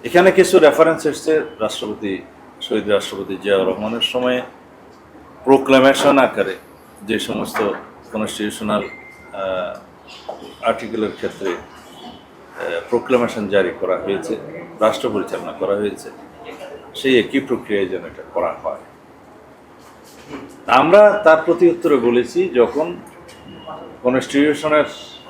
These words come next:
আংশিক অথবা পূর্ণাঙ্গ স্থগিত থাকে, তখন রাষ্ট্র পরিচালনার ক্ষেত্রে এইরকম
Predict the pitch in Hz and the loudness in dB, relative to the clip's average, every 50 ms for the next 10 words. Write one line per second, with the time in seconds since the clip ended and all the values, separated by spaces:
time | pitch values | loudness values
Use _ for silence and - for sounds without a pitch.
0 | - - - - - - - - - 120 139 147 - - 165 143 - - - - | -20 -20 -20 -20 -20 -18 -14 -2 2 2 2 2 2 2 2 2 2 -4 -16 -18
1 | - - - - 120 120 - 147 143 143 139 - 143 143 139 135 123 110 98 90 | -20 -20 -8 -8 -8 -2 0 4 4 4 4 4 0 2 4 2 2 2 0 -6
2 | - - - - - - - - - - - - - 123 113 117 113 - - 123 | -8 -10 -16 -20 -20 -20 -20 -20 -20 -20 -10 -2 -2 0 0 0 -4 -2 0 0
3 | 117 113 - 82 76 - - - - - - - - - - - - - - - | 0 0 -2 -10 -10 -12 -16 -20 -20 -20 -20 -20 -20 -20 -20 -20 -20 -20 -20 -18
4 | 156 - - - - - - - - - - - 139 139 135 139 170 180 185 180 | -18 -18 -18 -20 -20 -20 -20 -20 -20 -20 2 6 6 6 8 8 6 6 6 4
5 | 143 - - 120 120 117 - - 131 117 120 113 104 - 113 110 110 107 104 - | -4 -4 2 2 2 2 2 -2 -2 -2 -2 -2 0 -2 -2 0 0 -4 -4 -6
6 | - 127 120 - 131 135 143 151 - - - - - - - - - - - - | -6 -6 -6 -2 -2 -2 -2 -2 -4 -12 -18 -16 -14 -14 -14 -14 -16 -16 -18 -20
7 | - - - - - - - - - - - - - - 143 147 143 139 135 - | -20 -20 -20 -20 -20 -20 -20 -20 -20 -20 -18 -18 -10 0 2 6 6 6 6 6
8 | 123 117 110 - | 4 2 2 2